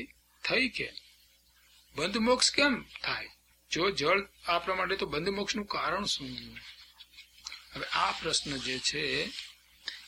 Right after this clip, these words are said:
એ પ્રશ્ન સમયસાર સર્વ વિશુદ્ધ જ્ઞાન અધિકાર છે. એ અધિકારની અંદર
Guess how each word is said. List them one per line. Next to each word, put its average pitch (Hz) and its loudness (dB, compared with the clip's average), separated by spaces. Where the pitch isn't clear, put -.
એ 185 2
પ્રશ્ન 165 0
સમયસાર 151 2
સર્વ 147 -2
વિશુદ્ધ 139 2
જ્ઞાન 131 -4
અધિકાર 127 -6
છે. - -2
એ 156 -2
અધિકારની 160 0
અંદર 131 -2